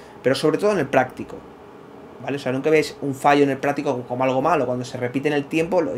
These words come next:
hay que ver un poquito cuál es la solución y centrarnos un poquito en él, ¿vale? Pero nunca está de más, ¿eh? Eh, Ani, ¿cómo estamos? Bésico.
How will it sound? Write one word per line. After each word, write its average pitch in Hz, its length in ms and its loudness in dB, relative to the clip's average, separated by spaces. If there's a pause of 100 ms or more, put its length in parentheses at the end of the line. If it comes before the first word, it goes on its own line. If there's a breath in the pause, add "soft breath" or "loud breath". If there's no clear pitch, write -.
(140)
hay 123 80 -8
que 139 120 -2
ver 143 100 4
un 143 80 2
poquito 139 320 -2
cuál 143 140 2
es 127 120 -6 (460 loud breath)
la 127 120 -6
solución 160 600 0
y 139 60 -2
centrarnos 135 400 -2
un 135 80 -4
poquito 127 320 0
en 147 80 0
él, 160 160 0 (720 loud breath)
¿vale? 123 200 0
Pero 131 160 0
nunca 131 220 0
está 139 160 2
de 131 80 4
más, 117 220 -8
¿eh? 170 200 -4 (640)
Eh, 123 140 0
Ani, 143 280 2
¿cómo 139 160 0
estamos? 147 760 4
Bésico. 139 560 4